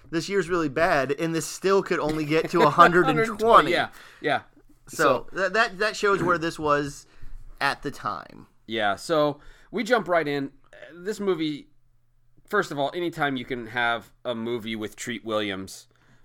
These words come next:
Speaker 2: piloting a World War Two era patrol boat, uh, why not?
Speaker 1: Yes.
Speaker 2: Why not? Right?
Speaker 1: And they were trying so hard to make Treat Williams like a Han Solo character.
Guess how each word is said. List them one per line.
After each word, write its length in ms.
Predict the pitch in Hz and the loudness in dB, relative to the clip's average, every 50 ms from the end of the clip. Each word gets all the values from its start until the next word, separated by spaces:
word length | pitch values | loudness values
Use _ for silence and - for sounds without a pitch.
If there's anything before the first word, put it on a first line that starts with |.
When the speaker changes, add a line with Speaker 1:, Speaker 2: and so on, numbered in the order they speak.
| - _ _ | -20 _ _
Speaker 2:
piloting 600 | - - 139 139 139 135 131 123 123 120 117 117 117 - | -4 0 0 0 0 0 -2 -2 -4 -4 -4 -6 -8 -8
a 100 | 113 110 | -10 -8
World 280 | 104 107 117 123 117 113 | -6 -4 -4 -4 -2 -4
War 140 | 117 113 | -4 -6
Two 280 | 107 - - 113 110 104 - | -6 -6 -8 -8 -8 -6 -6
era 220 | 101 107 104 98 | -4 -4 -4 -4
patrol 380 | - - - - - 143 127 123 | -6 -8 -10 -4 -2 0 0 0
boat, 320 | 104 107 92 87 87 - _ _ _ _ _ _ _ _ _ _ _ - - - - _ - - - - - _ _ _ _ _ - - - | 0 -2 -2 -4 -6 -10 _ _ _ _ _ _ _ _ _ _ _ -20 -20 -20 -20 _ -20 -20 -20 -20 -20 _ _ _ _ _ -20 -12 -10
uh, 100 | - - - | -8 -8 4
why 200 | 208 208 247 269 | 6 8 8 8
not? 320 | 311 349 285 - - - - - - - - - | 8 6 2 2 -2 -6 -12 -20 -20 -20 -14 -10
Speaker 1:
Yes. 220 | 240 208 - 190 294 | -8 -4 2 4 4
Speaker 2:
Why 100 | 302 302 | 4 6
not? 340 | 302 185 120 85 76 - _ _ _ _ - - - - - - | 4 4 2 2 -2 -6 _ _ _ _ -16 -14 -14 -16 -16 -8
Right? 360 | 127 143 160 240 277 269 - _ _ _ _ - | -6 -4 -2 -2 -2 -4 -8 _ _ _ _ -6
Speaker 1:
And 540 | 185 180 175 170 175 170 160 151 156 143 139 - | -2 -2 0 0 -2 -6 -10 -14 -16 -18 -18 -18
they 440 | - - 147 139 160 170 175 175 175 | -16 -16 -10 -6 -4 -2 -2 -2 -2
were 120 | 165 160 156 | -4 -6 -6
trying 380 | - - 180 147 151 156 151 | -6 -6 -6 -6 -6 -8 -8
so 260 | 147 - 175 175 175 | -6 -4 -2 -2 -2
hard 300 | 151 151 143 139 143 143 143 | -2 0 2 2 2 0 -2
to 80 | - | -8
make 300 | 127 120 117 120 - - | -12 -10 -8 -10 -10 -12
Treat 320 | - - - 135 135 - - | -14 -14 -12 -12 -12 -10 -10
Williams 640 | 107 110 113 117 117 117 120 123 123 127 - - - - - _ - | -8 -8 -8 -8 -8 -8 -8 -10 -10 -12 -12 -16 -18 -20 -20 _ -12
like 180 | - 113 117 - | -8 -8 -8 -8
a 80 | 98 98 | -8 -10
Han 300 | 98 - 120 117 120 120 | -8 -8 -8 -8 -8 -10
Solo 420 | - - - 107 110 113 110 110 | -12 -10 -8 -8 -6 -6 -6 -6
character. 840 | 110 - - - 92 98 107 113 110 - - - 123 123 123 120 120 | -8 -10 -12 -10 -8 -8 -6 -8 -8 -10 -8 -6 -4 -2 -2 -4 -4